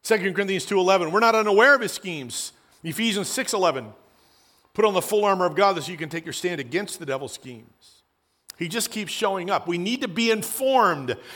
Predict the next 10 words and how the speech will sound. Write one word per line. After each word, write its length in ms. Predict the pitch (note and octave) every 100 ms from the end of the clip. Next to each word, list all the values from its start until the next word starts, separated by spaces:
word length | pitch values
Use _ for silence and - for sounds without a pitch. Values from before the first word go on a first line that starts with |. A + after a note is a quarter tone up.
| -
that 140 | G3+
he 180 | F3+ A3+
is 220 | G3 - -
scheming, 360 | - A#3+ F#3+
that 140 | D#3+ D3
humans 280 | D4 D#4 A#3
are 60 |
sinning, 380 | G3+ C4 A#3 F#3+
that 240 | E3+ E3+ - - - _ -
Satan 540 | - A#3+ F3+ D#3 C3+